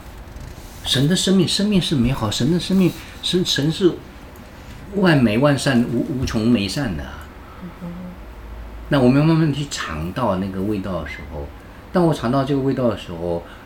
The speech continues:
Speaker 1: 很自然的好就会出来。所以说好出来并不表示没有，没有恶，没有坏啊，你就有了这样的一个帮助，你不会去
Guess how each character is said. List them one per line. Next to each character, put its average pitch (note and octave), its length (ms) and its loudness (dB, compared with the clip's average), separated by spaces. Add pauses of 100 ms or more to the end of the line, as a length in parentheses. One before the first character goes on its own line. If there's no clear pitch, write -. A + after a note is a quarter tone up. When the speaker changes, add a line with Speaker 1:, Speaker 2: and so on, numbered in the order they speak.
Speaker 1:
很 F#2 180 0
自 D3+ 180 -2
然 D#2+ 200 -2
的 D#2+ 240 -2
好 - 340 -4 (100)
就 G2+ 100 -4
会 F2+ 120 -4
出 - 220 -10
来。 - 60 -10 (1600)
所 A2+ 140 -4
以 - 20 -6
说 D3+ 100 0
好 F2+ 220 0
出 - 160 -4
来 F2+ 100 2
并 A#2+ 180 2
不 A2+ 80 2
表 E2 200 -2
示 - 140 -4
没 F#2 160 0
有， C#2+ 260 -2
没 F#2+ 140 -2
有 D2+ 120 -2 (120)
恶， F#2 160 -2
没 G#2+ 140 -4
有 D#2 80 -4 (120)
坏 - 240 -4 (440)
啊， C#2 180 -6 (240)
你 F#2+ 100 0
就 A2+ 140 2 (180)
有 D#2+ 200 -2
了 F#2 120 2
这 G#2 140 -2
样 E2+ 120 0
的 E2 80 -4
一 D2+ 160 -4
个 C#2+ 280 -6 (1600)
帮 G#2+ 220 0
助， G#2 160 -2
你 D#2 300 -4
不 G2 120 -4
会 F#2+ 280 0
去 - 380 -6